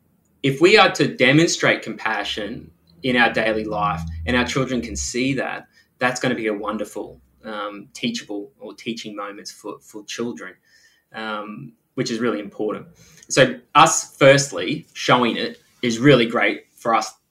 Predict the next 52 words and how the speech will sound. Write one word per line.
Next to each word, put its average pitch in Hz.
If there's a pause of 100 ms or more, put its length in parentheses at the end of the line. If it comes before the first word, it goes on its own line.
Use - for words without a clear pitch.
to -
then 104
see 101
it - (160)
with 110
kids. 104 (260)
But -
equally, 143
we 135
can 202
also 294
talk 143
about 156
being 117
helpful, - (120)
you 117
know, 107
and 117
what -
helping 113 (100)
might 107
look 117
like. 107 (380)
Compassion's 226
a 220
bit 175
of 156
a 139
tricky 143
concept 151
for 151
some 156
kids 180
to, 131 (260)
you 139
know, 127
kind 135
of 113
get -
their 117
heads 139
<laughs> 131
around 143
and 127
understand. 123
It 113
is 131 (320)
even 139
sometimes 123
tricky 120
for 113
adults. 117